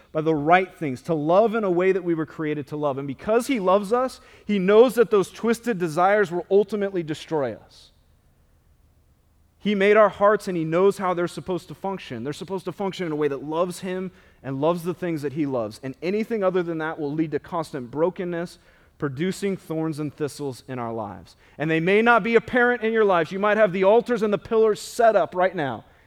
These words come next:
and they look beautiful. But eventually you'll get to that place where the thorns and the thistles start to grow, and that thing begins to shatter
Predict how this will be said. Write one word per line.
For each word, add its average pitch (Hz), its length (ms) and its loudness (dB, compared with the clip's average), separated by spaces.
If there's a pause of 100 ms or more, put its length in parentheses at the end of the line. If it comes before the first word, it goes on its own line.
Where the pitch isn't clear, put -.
and 147 100 -4
they 151 100 2
look 175 200 -2
beautiful. 170 460 -6 (580)
But 165 80 2
eventually 214 540 0
you'll 190 120 6
get 202 200 0
to 226 80 -4
that 208 240 0
place 143 560 -4 (400)
where 147 120 -6
the 143 100 -8
thorns 175 460 -6
and 180 140 -6
the 156 60 -8
thistles 139 480 -10
start - 340 -12
to 143 80 -16
grow, 110 380 -12 (840)
and 123 120 -10
that 143 140 -8
thing 143 240 -8
begins 117 360 -12
to - 100 -20
shatter 113 520 -10